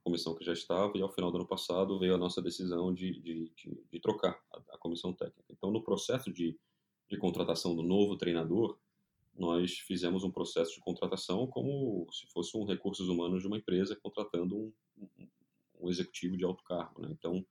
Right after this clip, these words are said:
com os treinadores que nós conversamos, nós sentamos e fizemos uma entrevista e, e, e nós pedimos a eles o, que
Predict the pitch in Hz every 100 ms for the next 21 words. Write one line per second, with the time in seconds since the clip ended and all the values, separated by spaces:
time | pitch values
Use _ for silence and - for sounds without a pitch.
0 | _ _ _ _ _ _ - 104 101 98
1 | 90 90 90 - 85 - 85 82 - 101
2 | 117 85 82 82 87 87 - 85 98 104
3 | - 95 92 95 90 82 80 82 82 -
4 | - 151 151 _ _ _ _ 82 80 -
5 | 71 67 82 82 - 95 87 87 101 85
6 | 82 87 104 104 104 104 - _ _ _
7 | _ - -